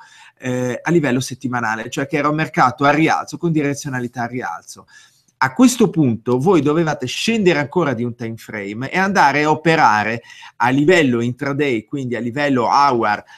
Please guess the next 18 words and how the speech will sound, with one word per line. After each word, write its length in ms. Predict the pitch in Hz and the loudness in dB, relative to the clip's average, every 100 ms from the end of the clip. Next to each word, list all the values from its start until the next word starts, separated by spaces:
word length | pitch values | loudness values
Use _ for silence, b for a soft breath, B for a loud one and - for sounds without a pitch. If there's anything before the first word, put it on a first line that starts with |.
| B | B
ma 320 | 127 123 120 | -6 0 2
anche 260 | 151 196 147 | 4 2 -2
se 160 | - 120 | -6 -4
uno 220 | 147 131 | -4 -2
voleva 340 | 127 135 131 | -4 -4 -6
essere 360 | 123 - 139 123 | -8 -8 -8 -10
più 120 | 117 | -14
stretto 380 | - 139 143 113 | -10 -8 -8 -8
a 40 | |
livello 300 | 117 135 135 | -8 -6 -6
quindici 460 | - 135 123 - 131 | -6 -8 -8 -10 -8
minuti, 360 | 127 107 - | -10 -10 -12
ma 300 | 120 156 170 | -6 0 0
solo 380 | 160 - 220 254 | 0 0 2 2
in 100 | 240 | 2
direzione 480 | 170 147 139 180 190 | 2 2 -2 -2 -2
rialzista. 680 | 147 101 - 151 - - 87 b b b _ | -6 -12 -6 -6 -6 -14 -20 b b b _
Quindi 520 | - 214 139 127 - | -2 0 4 2 0